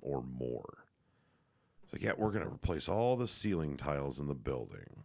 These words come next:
Okay, and, uh, <laughs> and then he says, "And then in September, I'm gonna rep-, I'm gonna redo the roof." Well, there's a hundred and seventeen fucking leaks in the fucking roof, dude.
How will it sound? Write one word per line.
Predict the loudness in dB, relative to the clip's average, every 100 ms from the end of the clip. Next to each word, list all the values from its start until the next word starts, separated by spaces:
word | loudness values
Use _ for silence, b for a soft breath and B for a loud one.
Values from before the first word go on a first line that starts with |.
| -20 b b b b b b b b -6
Okay, | -6 -2 -2 0 0 -4 b b b b _ _
and, | 2 4 2 0 0 0
uh, | 2 0 -2 -6 -10 -16 _ -16
<laughs> | -14 -14 -16 -18 -20 _ _ _ _ -20 -20 -4
and | 2
then | 4
he | 2
says, | 2 0 0
"And | -2
then | 0
in | 0
September, | 0 -2 2 2 2 0 -2 -8 _ _ _ _ _ _
I'm | 0
gonna | 2 2
rep-, | 0 -2
I'm | 0
gonna | 2 2 0
redo | 0 0 0 0 -2
the | -2
roof." | 0 -2 -2 -12 -14 _ b b b b b b b b b b _ _ _ _
Well, | -2 -2 -2 _ _ _ _ _ _ 0
there's | 2 2
a | 0
hundred | 0 2 0
and | 0
seventeen | 0 0 -2 -2 0 -2
fucking | 2 0 2 -2
leaks | 2 0 0 -2
in | -2
the | -2
fucking | -2 -2 -2 -2
roof, | 0 0 -4 -4
dude. | -2 0 -4